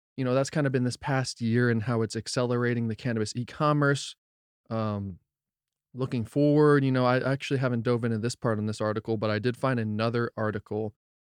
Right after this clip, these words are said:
um, of three states. This is on the, uh, fool dot com, the Motley Fool. Three states set to legalize in twenty twenty-one. First, we're looking at New York. And New York was set to legalize in two thousand nineteen. Then this year, covid's happened and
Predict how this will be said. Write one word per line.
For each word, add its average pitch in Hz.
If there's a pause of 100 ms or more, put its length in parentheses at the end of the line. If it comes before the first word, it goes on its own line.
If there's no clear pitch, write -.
(120)
um, 110
of 104 (100)
three 151
states. 123
This 131
is 131
on 120
the, 113
uh, 104 (400)
fool 131
dot 117
com, 110
the 107
Motley 113
Fool. 107 (440)
Three 147
states 127
set 131
to 117
legalize 110
in 107
twenty 110
twenty-one. - (160)
First, 175
we're 123
looking 113
at 110
New 110
York. 107 (540)
And 117
New 139
York 190
was 151
set 160
to 156
legalize 151
in 131 (260)
two -
thousand 127
nineteen. 139 (800)
Then 143
this 160
year, 123 (320)
covid's 131
happened 107
and 104